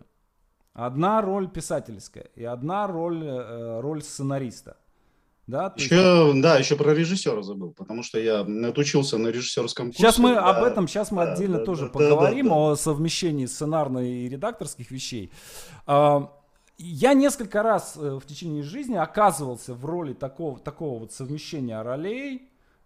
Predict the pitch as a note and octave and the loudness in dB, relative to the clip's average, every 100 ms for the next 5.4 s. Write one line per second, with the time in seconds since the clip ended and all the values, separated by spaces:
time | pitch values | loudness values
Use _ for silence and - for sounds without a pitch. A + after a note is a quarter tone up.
0 | - B2+ F3 F#3 - C3 C3+ - A#2 G#2+ | -8 -2 0 0 -2 -6 -6 -6 -8 -8
1 | A2+ B2+ C3+ G3 C4+ - G3 F3+ - D#3+ | -10 -10 -8 -8 -8 -12 -16 -16 -12 -8
2 | D#3 C#3 B2 B2 B2 C3 C3 C3 C3 A2+ | -8 -8 -16 -14 -12 -10 -8 -8 -10 -10
3 | - A#2 G#3 G#3+ G3 D#3 D3 D3 C3+ - | -12 -10 -6 -6 -8 -12 -12 -12 -12 -12
4 | C3 B2+ B2 B2 C3+ C3+ D3+ C#3+ D3 C#3 | -8 -6 -6 -8 -12 -14 -8 -6 -6 -8
5 | - A#2 A2 G2 | -14 -14 -14 -14